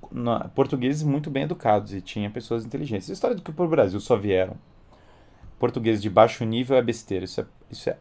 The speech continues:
absolutamente, é, tolo. Isso não faz o menor sentido. Os portugueses que vieram pro Brasil tinha de tudo. Tinha,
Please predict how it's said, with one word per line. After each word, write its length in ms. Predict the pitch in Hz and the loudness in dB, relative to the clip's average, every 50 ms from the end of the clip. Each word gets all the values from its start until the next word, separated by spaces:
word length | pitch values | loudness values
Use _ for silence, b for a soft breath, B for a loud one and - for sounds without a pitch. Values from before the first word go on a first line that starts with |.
| _ - | _ 2
absolutamente, 1600 | 139 143 156 160 147 139 139 143 - - - 131 113 113 117 135 151 147 - 143 113 104 104 104 107 117 113 - - 127 143 147 - - _ - _ - b b b b b b b b b b b b - - - | 4 6 6 4 2 0 -4 -6 -6 -4 0 0 0 0 0 -2 -2 0 2 2 2 2 0 -2 -2 -4 -6 -6 -6 -6 -6 -8 -12 -20 _ -20 _ -20 b b b b b b b b b b b b -16 -6 -2
é, 760 | 113 107 101 101 101 98 95 95 95 95 95 95 92 92 92 - | 2 4 4 4 6 6 6 6 6 4 4 4 4 2 0 0
tolo. 380 | - 120 107 98 90 87 80 - - - - - - - | 2 2 2 2 2 -2 -6 -10 -14 -20 -20 -20 -20 -20
Isso 160 | - - - | -14 -10 -8
não 60 | 110 | -2
faz 160 | 113 127 120 110 | 2 2 4 4
o 40 | |
menor 300 | 117 113 110 113 120 123 | 2 0 0 2 0 0
sentido. 460 | 120 - 120 110 107 - 101 95 95 101 | -2 -4 -8 -8 -6 -6 -8 -8 -8 -10
Os 120 | - - - | -12 -12 -8
portugueses 840 | - 120 120 120 - 143 113 104 107 117 120 131 147 151 - - b b b b b b b b | -4 -4 -4 -2 -4 -2 0 0 0 0 -2 -6 -10 -12 -14 -16 b b b b b b b b
que 160 | - - 117 | -6 -4 0
vieram 220 | 104 110 107 107 104 | 4 4 4 4 2
pro 120 | 117 117 | 0 0
Brasil 640 | 117 135 147 147 135 131 131 147 180 110 117 - - | 4 4 4 4 4 2 0 0 0 0 -4 -6 -6
tinha 160 | - - 196 220 | -2 -2 -2 -2
de 100 | 269 - | -2 -4
tudo. 400 | - 139 117 110 104 95 92 - | 0 0 0 0 0 -4 -6 -8
Tinha, 600 | - - - 110 107 104 101 98 98 98 101 - | -10 -6 -4 -2 0 0 -2 -2 -4 -6 -8 -10